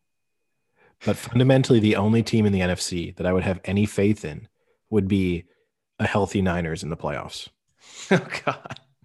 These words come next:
Speaker 1: If you told me it made the play-, if they made the playoffs, I wouldn't stun me if suddenly Kittle and, or Jimmy G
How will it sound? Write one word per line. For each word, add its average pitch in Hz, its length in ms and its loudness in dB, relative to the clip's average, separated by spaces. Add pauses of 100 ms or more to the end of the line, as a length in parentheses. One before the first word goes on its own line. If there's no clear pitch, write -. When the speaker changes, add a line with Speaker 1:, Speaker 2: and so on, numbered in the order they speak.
(200)
Speaker 1:
If 104 160 2
you 113 140 6
told 127 240 6
me 123 160 6
it 117 80 6
made 107 180 4
the 101 80 -2
play-, 107 220 0
if 104 100 0
they 101 120 4
made 110 160 4
the 110 40 0
playoffs, 87 560 -2
I 92 140 -4
wouldn't 202 320 0
stun - 320 2
me 90 220 0
if 82 100 -8
suddenly 92 440 -4
Kittle 95 520 -2
and, 85 420 -6
or 92 220 -2
Jimmy 95 300 0
G 87 400 -4